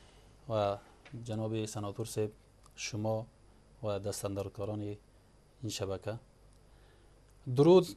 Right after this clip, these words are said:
بر روان پاک شهدایی که در حادثه اخیر در ولایت بدخشان به خاطر حفاظت و به خاطر حراست از سرزمینشان، به خاطر حفظ ناموس وطن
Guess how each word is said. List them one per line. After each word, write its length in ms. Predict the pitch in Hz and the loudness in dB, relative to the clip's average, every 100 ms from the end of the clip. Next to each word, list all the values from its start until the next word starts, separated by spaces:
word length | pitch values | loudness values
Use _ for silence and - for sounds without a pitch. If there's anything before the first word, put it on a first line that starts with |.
| - | 2
بر 140 | 147 | 8
روان 420 | 139 139 156 165 143 | 10 10 10 6 6
پاک 340 | 156 147 147 | 6 4 4
شهدایی 520 | 139 123 123 143 147 | 2 2 4 6 4
که 320 | 143 139 131 131 - - - - - 117 | 4 4 4 0 -12 -20 -20 -20 -16 -2
در 140 | 113 | 0
حادثه 600 | 107 113 110 107 139 131 135 | 2 0 0 0 2 2 2
اخیر 460 | 110 - 135 131 - - | -4 -2 -2 -2 -6 -8
در 120 | 117 110 | -2 2
ولایت 360 | 107 120 123 | 4 4 4
بدخشان 580 | 120 113 113 - 117 110 - - - - - - | 2 2 0 0 -2 -4 -10 -20 -20 -20 -16 -2
به 80 | 117 | 2
خاطر 420 | - 127 127 151 | 4 4 4 2
حفاظت 920 | 147 139 123 120 120 113 127 131 131 - - - - - - | 4 2 0 0 2 4 6 4 2 -10 -20 -20 -20 -12 -2
و 40 | |
به 100 | 120 | 0
خاطر 380 | 113 120 113 147 | 4 4 4 4
حراست 680 | 123 123 120 117 - 139 - | 4 4 4 4 4 2 4
از 120 | 120 | 0
سرزمینشان، 920 | - 123 113 117 127 147 135 143 127 123 - - - - - - | 2 2 2 4 4 4 4 4 4 2 -8 -20 -20 -20 -20 -2
به 100 | 120 | 0
خاطر 400 | - 120 - 147 | 4 4 6 4
حفظ 500 | 131 135 160 - - 143 139 135 - - - | 4 2 0 0 2 2 2 -2 -12 -20 -8
ناموس 500 | 117 113 113 147 143 | 0 2 2 2 2
وطن 500 | 131 123 131 127 123 | 2 4 4 2 0